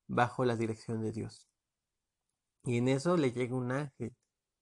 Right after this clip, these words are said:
y sale de la cárcel. Es un milagro contestado en dos maneras. En la manera como Pedro pedía salvación.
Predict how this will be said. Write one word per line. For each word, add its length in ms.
y 80
sale 380
de 140
la 140
cárcel. 440
Es 340
un 200
milagro 600
contestado 680
en 180
dos 260
maneras. 580
En 140
la 80
manera 460
como 320
Pedro 460
pedía 560
salvación. 680